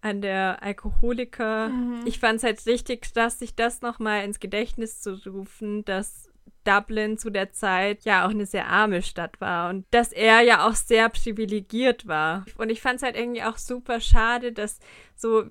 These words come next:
Speaker 1: wir haben jetzt Stephen erlebt, jetzt erleben wir Bloom und beide sind halt total unglücklich. Und irgendwie, ich denk mir ständig, ich würd's ihm total wünschen,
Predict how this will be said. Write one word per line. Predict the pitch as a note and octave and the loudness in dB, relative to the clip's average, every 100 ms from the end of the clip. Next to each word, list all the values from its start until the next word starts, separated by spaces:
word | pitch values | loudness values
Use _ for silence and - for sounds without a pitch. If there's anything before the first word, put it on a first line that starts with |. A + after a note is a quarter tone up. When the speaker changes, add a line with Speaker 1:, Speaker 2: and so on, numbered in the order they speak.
| - | -10
Speaker 1:
wir | G#3+ A#3 | -8 -4
haben | A#3 | -2
jetzt | A3 A3 - | -2 -6 -12
Stephen | A#3+ B3+ C4+ B3+ | -10 -10 -10 -6
erlebt, | A#3+ A#3 A#3 A#3 | -4 0 0 0
jetzt | A3+ - | -4 -6
erleben | A3 G#3+ G#3 | -6 -6 -4
wir | G3+ | -6
Bloom | G#3 A3+ A#3+ A3+ | -8 -6 -6 -4
und | G3+ | -6
beide | G3+ G#3 G#3+ | -2 -2 -2
sind | A3 G#3+ | -2 -4
halt | G#3 G3+ - _ | -6 -8 -14 _
total | A3 - G#3 - | -14 -6 -6 -2
unglücklich. | A3 G#3+ F#3 F#3 - F#3 F#3+ - - | -4 -4 -8 -14 -12 -12 -12 -16 -6
Und | A#3+ A3+ | -4 2
irgendwie, | C4 C#4+ | 2 2
ich | C#4+ | 0
denk | C#4+ D4 D#4 | 4 4 4
mir | D#4 | 0
ständig, | - C#4 C#4+ C#4 | 2 2 2 0
ich | C4 | -4
würd's | C4+ C#4 | -6 -4
ihm | A3 A3+ F#3 - | -4 -4 -6 -12
total | B3 A3 A3+ G#3 G3+ | -10 -2 0 0 0
wünschen, | A#3 C#4 - - G#3+ G3+ G#3 G#3 | 0 0 -2 -6 -6 -4 -4 -6